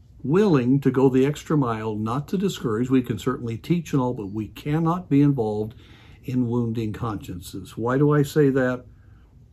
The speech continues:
Because it says in verse twelve, "Ye sin against Christ." And when we are more concerned about our selfish, selfish liberty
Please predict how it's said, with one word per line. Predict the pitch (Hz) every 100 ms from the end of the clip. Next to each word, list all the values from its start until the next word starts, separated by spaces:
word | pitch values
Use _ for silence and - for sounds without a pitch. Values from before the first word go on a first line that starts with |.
| - _ -
Because | 127 113 117
it | 110
says | - 123 123
in | 123
verse | 110 113 -
twelve, | - 135 110 98 95
"Ye | 113 107
sin | - 127 110
against | 98 95 82
Christ." | - 90 80 - - - - - - - - - -
And | 143 135
when | 151 220 226
we | 220 208 240
are | 139
more | 139 147 180
concerned | 180 151 156 135
about | 120 113 110 -
our | 131
selfish, | 160 - 139 120 107 -
selfish | - - 127 120 104
liberty | 127 120 110 98 98 87